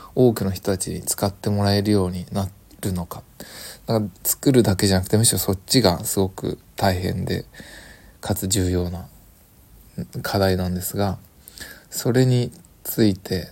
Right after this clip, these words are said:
えー、ずっと考えておりましたが、まあ、こういう風にやっていきたいなっていうのが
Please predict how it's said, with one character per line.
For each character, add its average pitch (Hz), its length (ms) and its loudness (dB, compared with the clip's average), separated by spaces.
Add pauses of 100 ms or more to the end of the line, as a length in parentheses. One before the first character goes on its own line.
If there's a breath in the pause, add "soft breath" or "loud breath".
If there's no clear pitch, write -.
(460)
え 85 800 -8 (800 loud breath)
ー、 - 20 -6
ず 101 240 0
っ - 40 -20
と - 100 -12
考 - 140 -6 (140)
え 92 40 -6
て - 280 -14
お 101 100 -4
り 98 60 -4
ま 92 140 -6
し - 80 -10
た - 140 -8
が、 95 180 -4 (260 loud breath)
ま 113 80 -2
あ、 - 20 -10
こ 113 120 6
う - 20 10
い 120 40 8
う - 20 0
風 123 120 4
に 113 60 2
や 95 80 2
っ 90 40 -4
て - 100 -8
い - 20 -2
き - 60 -8
た 95 120 -2
い 92 60 -2
な 101 120 -2
っ 107 40 -8
て - 220 -10
い 87 100 -4
う - 100 -10 (840 loud breath)
の 98 160 0
が 110 240 4